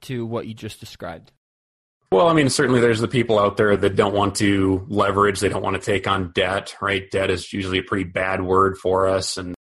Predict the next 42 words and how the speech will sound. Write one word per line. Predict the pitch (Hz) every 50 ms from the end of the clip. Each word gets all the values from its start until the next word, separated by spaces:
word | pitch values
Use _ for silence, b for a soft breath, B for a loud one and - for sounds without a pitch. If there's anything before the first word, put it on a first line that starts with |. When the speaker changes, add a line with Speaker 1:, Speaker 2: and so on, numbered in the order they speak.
| _ -
Speaker 2:
I | 92 92 92 101
know | 101
you | 98 95 92
had | 101 90
Robert | 104 101 101 98 92 - -
Kiyosaki | 107 98 - - 120 113 113 110 - 113 107 104
on | 107 107
the | 104
show, | 95 - - 110 104 107 107 107 107
and, | 101 98 95 -
and | 92 95
he's | 101 104 101 95 95
a, | 101 95 98 95
a | 98 98
big | 107 101 98
proponent | - - - - 110 104 101 98 95
of | 92 90 92 95
good | 110 107 107 110
debt | 104 101 95 - 98
versus | 104 104 101 - 95 92 92
bad | - - 95 95 98 95 101 101
debt. | 98 95 95 98 - - b b b b b b
So | - - - 107 104 101 95
for | - 113
the | 113
people | - - 117 110 - 107 104 98
that | 98 95
maybe | 101 104 107 101 104 101
look | 104 107 98 104
at | 98 -
all | - 110 107 104 98
debt | 101 101 101 101 98
as | 95 92 87
bad, | 92 92 110 110 104 98 95 92 92 90 92
if | 92 -
you | 104
go | 101 95
work | 98 98 - -
with | 90
a | 90 90
lender, | 104 117 110 95 92 92 90 92
you | 90 90 87